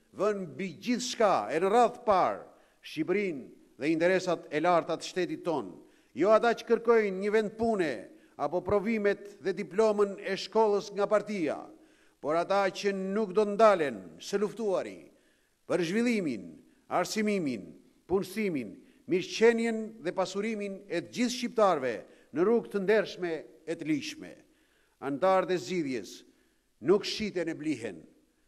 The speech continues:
nuk joshen e korruptohen, nuk friksohen dhe nuk gjunjëzohen përpara forcës së të keqes dhe pushtetit politikanëve të korruptuar të këtij vendi. Prandaj ju ftoj që me një duar trokit të jetë fort, të përshëndesim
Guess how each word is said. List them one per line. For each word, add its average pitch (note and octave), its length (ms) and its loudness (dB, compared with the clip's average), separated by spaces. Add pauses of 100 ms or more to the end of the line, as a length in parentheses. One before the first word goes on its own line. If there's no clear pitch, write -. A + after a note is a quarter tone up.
(280)
nuk F3+ 220 4
joshen A3 420 4
e G#3 80 -4
korruptohen, G#3 640 2 (560)
nuk B3 240 4
friksohen C#3+ 640 0 (240)
dhe C3+ 140 -4
nuk E3 120 2
gjunjëzohen E3 680 0
përpara E3 380 2
forcës F#3+ 460 0 (180)
së F#3 100 -8
të - 100 -20
keqes B2+ 400 -4 (540)
dhe A2+ 140 -8
pushtetit F#3 600 -4
politikanëve E3 720 -6 (440)
të - 100 -20
korruptuar D3+ 600 0
të - 120 -16
këtij C3 180 -4
vendi. F2+ 420 -6 (500)
Prandaj F3 340 2
ju F#3 160 2
ftoj F#3 280 2 (760)
që D3 80 -6
me F3 160 2
një F3+ 80 -2
duar F#3+ 240 4
trokit G3 380 -6
të F#3 120 -6
jetë G3 180 -6
fort, D#3 420 0 (340)
të G#2+ 140 -16
përshëndesim E3+ 880 0